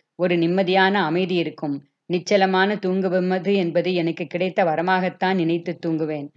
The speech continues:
ஆனால் அன்றில் இருந்து ஒவ்வொரு இரவும் தூங்கும் பொழுது ஒரு சொல்லத் தெரியாத மயான அமைதியாக இருந்தது.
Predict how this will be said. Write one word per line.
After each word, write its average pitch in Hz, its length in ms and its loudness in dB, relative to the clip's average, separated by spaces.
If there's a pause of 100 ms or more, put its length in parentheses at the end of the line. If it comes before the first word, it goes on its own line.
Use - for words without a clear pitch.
(240)
ஆனால் 165 460 0 (260)
அன்றில் 180 400 0
இருந்து 180 320 2
ஒவ்வொரு 175 340 2
இரவும் 185 360 0
தூங்கும் 185 380 0
பொழுது 160 480 -2 (180)
ஒரு 170 220 0
சொல்லத் 190 380 2
தெரியாத 190 400 4
மயான 185 420 2
அமைதியாக 170 640 2
இருந்தது. 151 480 -6